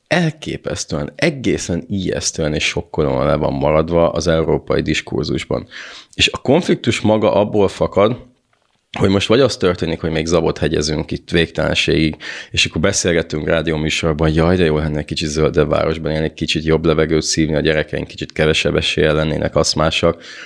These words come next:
vagy elkezdünk lépéseket tenni, de hogyha meg elkezdünk lépéseket tenni, az bizony igenis,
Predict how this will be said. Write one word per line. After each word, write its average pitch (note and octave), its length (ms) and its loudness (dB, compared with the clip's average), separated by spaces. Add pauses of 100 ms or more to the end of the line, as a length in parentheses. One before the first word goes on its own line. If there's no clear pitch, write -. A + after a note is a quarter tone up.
(480)
vagy A2+ 220 4
elkezdünk G#2+ 480 2
lépéseket F2 640 -2
tenni, E2+ 260 0
de F#2 80 2
hogyha F#2+ 200 0
meg A2 140 2
elkezdünk A#2 440 2
lépéseket G2+ 580 2
tenni, A#2+ 320 2
az G2+ 200 0
bizony G#2+ 380 2
igenis, F#2+ 560 2